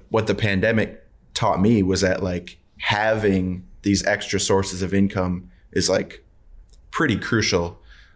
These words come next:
Um, so I'm not really worried ab-, about it. It's like, I don't know. I, I always think about it the same way as, like, any other creative thing. Like,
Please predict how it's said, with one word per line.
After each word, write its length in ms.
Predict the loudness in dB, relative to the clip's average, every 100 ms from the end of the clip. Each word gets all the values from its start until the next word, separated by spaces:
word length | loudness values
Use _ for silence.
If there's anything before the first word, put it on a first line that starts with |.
| -2
Um, 320 | 0 2 2
so 180 | 2 2
I'm 100 | 2
not 180 | 2 2
really 200 | 2 4
worried 880 | 2 -2 -4 0 4 4 4 4 2
ab-, 280 | 0 -4 -6
about 400 | -4 0 2 4
it. 300 | 4 2 -2 -20 -20 -20 _ -2
It's 200 | -2 2
like, 440 | 2 2 -2 -10 -20 -20 _ _ _ _ -20 -20 -18 -4
I 60 | 0
don't 140 | 2
know. 220 | 4 2 0
I, 300 | -4 -4 -4
I 140 | 0 2
always 200 | 2 2
think 160 | -2
about 200 | 0 0
it 40 | 0
the 60 |
same 260 | 0 2 2
way 120 | 2
as, 120 | 2
like, 180 | 0 0
any 240 | 2 4 4
other 420 | 4 4 2 -4 -20 -20 -20 -20 -18 -4
creative 440 | 0 2 2 0
thing. 340 | 2 2 2 2
Like, 400 | 0 -2 -8 -20